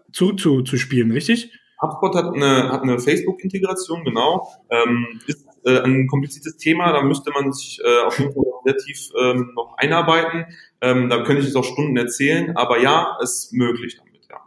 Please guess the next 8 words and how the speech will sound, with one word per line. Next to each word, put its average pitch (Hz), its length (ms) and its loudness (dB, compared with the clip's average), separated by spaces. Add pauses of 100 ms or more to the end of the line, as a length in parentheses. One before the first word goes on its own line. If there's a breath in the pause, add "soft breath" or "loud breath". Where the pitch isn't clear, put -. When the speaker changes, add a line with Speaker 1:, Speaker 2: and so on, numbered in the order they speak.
(1000)
Speaker 1:
Okay, 127 460 2
okay. 110 400 -4 (260 loud breath)
Ist 131 300 -6
möglich 117 260 -4
damit, 113 220 -4
alles 113 180 -4
klar. 113 240 -2 (300 loud breath)
Ja, 147 340 2